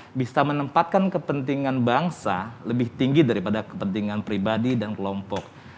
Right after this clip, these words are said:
Sehingga dari sosok Duit Tunggal ini kita bisa banyak memetik hikmah yang apa telah paparkan oleh Pak Archandra dan, eh, Pak Trias. Berpolitik boleh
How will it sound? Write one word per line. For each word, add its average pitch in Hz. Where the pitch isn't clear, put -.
Sehingga 120
dari 117
sosok -
Duit 143
Tunggal 127
ini 147
kita 143
bisa 123
banyak 117
memetik 120
hikmah 127
yang 110
apa 113
telah 117
paparkan 120
oleh 113
Pak -
Archandra 113
dan, 107
eh, 107
Pak 95
Trias. 120
Berpolitik 127
boleh 120